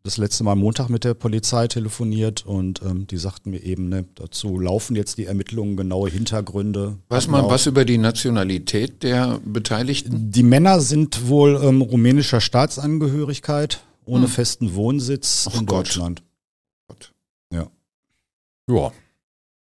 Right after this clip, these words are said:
Speaker 2: Rumänen ohne
Speaker 3: Ja.
Speaker 2: fe-, pf, Erntehelfer vielleicht oder Baustellenpersonal?
Speaker 1: Keine Ahnung, hat die Polizei sich jetzt nicht genauer zu geäußert. Kann natürlich sein, soweit.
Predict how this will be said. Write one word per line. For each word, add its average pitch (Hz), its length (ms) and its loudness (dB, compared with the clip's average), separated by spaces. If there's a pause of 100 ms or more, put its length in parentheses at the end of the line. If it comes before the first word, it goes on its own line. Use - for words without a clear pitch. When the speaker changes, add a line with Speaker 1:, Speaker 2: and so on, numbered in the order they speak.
(180)
Speaker 2:
Rumänen 123 380 -4
ohne 117 240 -4
Speaker 3:
Ja. 107 60 -4
Speaker 2:
fe-, 101 400 -4
pf, - 340 -10
Erntehelfer 113 680 0
vielleicht 110 520 -2
oder 82 180 -4
Baustellenpersonal? 104 1500 -2
Speaker 1:
Keine 131 300 4
Ahnung, 110 340 4
hat 104 140 0
die 107 80 -4
Polizei 107 480 -2
sich 104 160 -4
jetzt - 160 -4
nicht - 340 -8
genauer 104 380 0
zu - 160 -4
geäußert. 104 640 -4 (200)
Kann 101 120 -2
natürlich 101 420 -4
sein, 95 260 -4
soweit. 104 440 -4